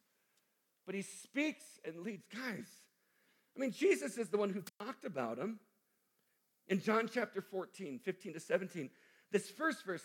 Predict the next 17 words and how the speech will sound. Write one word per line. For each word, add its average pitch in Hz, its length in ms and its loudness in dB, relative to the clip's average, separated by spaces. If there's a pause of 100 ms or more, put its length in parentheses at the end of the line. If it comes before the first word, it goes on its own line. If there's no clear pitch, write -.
listen 165 380 -8
to 147 80 -2
it, 143 80 -4
especially 262 480 -6
for 226 160 -2
those 202 260 4
that 175 100 0
are 170 80 2
followers 175 480 -2
of 143 160 -20
Christ. 107 300 -12 (1400)
He 202 60 -6
says, 214 260 6
"If - 200 4
you 254 180 -2
love 185 320 4
me, 107 200 -8